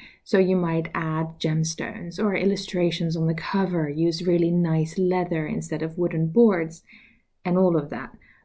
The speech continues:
But most manuscripts just had two slabs of wood. Now, of course, a wooden cover covered in leather and maybe using metal to keep all of that in place,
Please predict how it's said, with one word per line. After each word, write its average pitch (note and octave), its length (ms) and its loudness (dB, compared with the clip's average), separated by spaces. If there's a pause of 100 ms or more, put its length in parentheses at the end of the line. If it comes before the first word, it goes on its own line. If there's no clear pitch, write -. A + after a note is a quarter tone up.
But F#3+ 160 2
most B3 320 8
manuscripts G3 600 2
just D3+ 220 -8
had - 160 -10
two F#3 160 0
slabs D#3+ 320 -4
of D#3 80 2
wood. D3+ 240 -6 (460)
Now, B3 200 4
of B3+ 100 -4
course, A#3+ 460 0
a A3 80 4
wooden C4 400 4
cover F#3+ 560 -4 (600)
covered F3+ 360 -2
in D#3+ 140 0
leather A3+ 500 4 (340)
and F3 540 0
maybe F#3+ 360 2
using - 720 0
metal A#3 640 4
to F#3 440 4
keep G#3+ 260 0
all F#3+ 180 0
of F3+ 100 -6
that F3 240 -2
in F3 200 -2
place, A3+ 440 2